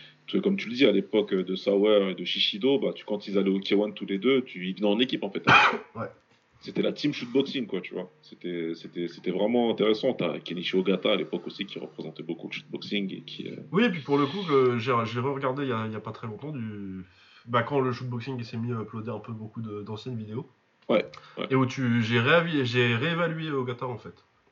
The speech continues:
Speaker 2: Qui est beaucoup
Speaker 1: Ah, il
Speaker 2: plus
Speaker 1: était
Speaker 2: fort,
Speaker 1: fort.
Speaker 2: qui est beaucoup plus fort que ce que je me rappelais. Un excellent jab, euh,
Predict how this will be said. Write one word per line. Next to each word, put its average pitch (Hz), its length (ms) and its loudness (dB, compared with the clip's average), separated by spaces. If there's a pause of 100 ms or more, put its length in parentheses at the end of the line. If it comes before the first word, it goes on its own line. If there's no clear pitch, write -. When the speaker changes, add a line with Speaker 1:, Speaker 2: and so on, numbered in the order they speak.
Speaker 2:
Qui - 100 -12
est - 20 -10
beaucoup 113 160 2
Speaker 1:
Ah, - 20 8
il 135 60 8
Speaker 2:
plus - 80 0
Speaker 1:
était 170 100 2
Speaker 2:
fort, 196 220 -2
Speaker 1:
fort. - 100 -20
Speaker 2:
qui 120 80 -4
est 110 40 -4
beaucoup 156 260 -4
plus 175 100 -2
fort 170 140 -2
que 156 80 -2
ce 123 40 -10
que - 80 -6
je 131 60 -2
me 131 80 -2
rappelais. 127 300 0
Un 98 120 -2
excellent 123 360 -2
jab, 135 240 -2
euh, 107 260 -6